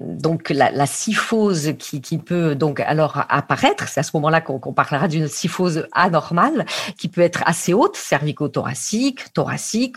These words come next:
ou thoracolombaire. Et on, on verra que dans le, les maladies de surcharge dont on parle aujourd'hui, c'est souvent, euh, à la régi-, dans la région thoracolombaire. Et pour ce qui est des radios, euh, en général, pour, euh,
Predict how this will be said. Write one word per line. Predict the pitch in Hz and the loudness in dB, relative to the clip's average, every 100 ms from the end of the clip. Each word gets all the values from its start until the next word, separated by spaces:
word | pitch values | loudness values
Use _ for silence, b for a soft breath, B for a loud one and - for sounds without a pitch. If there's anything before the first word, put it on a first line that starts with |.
| - | -6
ou | 214 226 | -2 0
thoracolombaire. | 202 160 - 160 143 117 180 294 - - B B B 214 B - | 2 2 0 0 0 4 4 4 0 -10 B B B -8 B 0
Et | 165 175 - | 2 2 2
on, | 127 - | -2 -2
on | 139 | 0
verra | 143 139 165 | 2 2 0
que | 156 | 2
dans | 147 147 | 2 2
le, | 127 | 0
les | 87 123 | 0 0
maladies | 147 151 151 | 2 2 0
de | - | -4
surcharge | 151 - 170 147 | -6 -2 -2 -2
dont | 143 | -6
on | 135 | -4
parle | 131 147 143 | -2 0 0
aujourd'hui, | 131 127 147 226 | -2 -4 -2 -2
c'est | 214 - 135 | -2 -4 -4
souvent, | - - 214 175 196 190 175 | -6 -4 -2 2 2 2 2
euh, | 139 131 120 107 90 76 | 0 0 0 -2 -2 -2
à | - 139 | -2 0
la | 131 | -2
régi-, | 139 135 | -4 -4
dans | 139 143 | -2 0
la | 143 | 0
région | 147 156 | -2 -4
thoracolombaire. | - 226 190 170 165 143 135 175 247 - B B B B B 214 - | 0 2 2 0 -2 0 0 0 -2 -8 B B B B B -8 -2
Et | 185 | -2
pour | 175 233 214 | 0 -4 -4
ce | - | -6
qui | - 226 | 0 0
est | |
des | 175 151 175 175 | 0 0 0 2
radios, | 175 156 143 143 226 330 381 - B B B - | 0 0 0 2 2 2 -2 -10 B B B -6
euh, | 185 175 165 165 156 151 151 147 - | -2 0 0 0 0 0 -2 -2 -2
en | 180 | 0
général, | 180 214 180 247 262 | 2 2 4 2 2
pour, | - 160 170 | -2 -4 0
euh, | 170 165 | 2 2